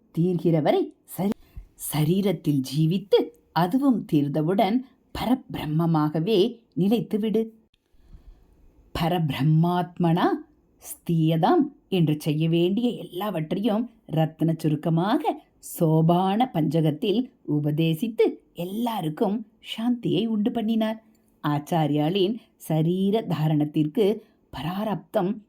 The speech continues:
காரணமில்லை. அது லோக காரியத்துக்காக வந்த அவதார சரீரம். அந்த காரியம் ஆகிவிட்டது. பரபிரம்மாத்மனாஸ்தியாம் என்று உபதேசத்தை முடித்த மாதிரி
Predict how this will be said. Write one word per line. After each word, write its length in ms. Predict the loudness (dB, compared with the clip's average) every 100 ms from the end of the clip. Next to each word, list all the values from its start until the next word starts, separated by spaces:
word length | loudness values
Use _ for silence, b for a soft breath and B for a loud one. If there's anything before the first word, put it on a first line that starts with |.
| _
காரணமில்லை. 800 | -6 -4 -2 -2 -2 -2 -4 -6 _ _ _ _ _ _ _ _ _ _ _ _ -2
அது 180 | 0
லோக 440 | 0 2 2 2 0
காரியத்துக்காக 1000 | -2 0 2 0 0 -2 0 0 0 0
வந்த 520 | 2 2 2 0 B B -8
அவதார 560 | -2 0 2 2 0
சரீரம். 560 | -2 -2 -2 -2 -4 -4 _ _ _ -2
அந்த 200 | -2 0
காரியம் 640 | -2 -2 0 0 0 -4 -12 -6
ஆகிவிட்டது. 800 | -4 -2 -2 -2 -2 0 -2 -4 _ _ _ _ _ _ _ _ _ _ _ _ _ _ _ _ -2
பரபிரம்மாத்மனாஸ்தியாம் 2000 | 0 2 0 0 2 4 4 2 0 -2 -2 0 2 2 0 -4 0 4 4 4 4 0 -8 _
என்று 560 | 2 2 2 2 0 -4 _
உபதேசத்தை 720 | 0 2 2 2 -2 -4 -2 0
முடித்த 320 | 2 0 0
மாதிரி 720 | 2 2 2 2 0 0